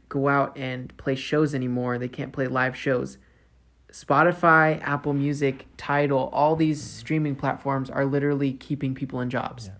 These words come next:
Speaker 2: And they've become more and more, uh, important now.
Speaker 1: Yes.
Speaker 2: For sure.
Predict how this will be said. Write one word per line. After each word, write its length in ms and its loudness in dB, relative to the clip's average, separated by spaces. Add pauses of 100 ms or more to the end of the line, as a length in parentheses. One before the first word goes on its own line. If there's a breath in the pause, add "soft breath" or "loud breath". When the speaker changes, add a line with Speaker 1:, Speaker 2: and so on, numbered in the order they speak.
(120)
Speaker 2:
And 180 -2
they've 120 0
become 760 -2
more 580 0 (480)
and 180 -2
more, 320 2
uh, 320 -2 (300)
important 640 -2
now. 320 -6
Speaker 1:
Yes. 540 -2
Speaker 2:
For 100 -10
sure. 340 -10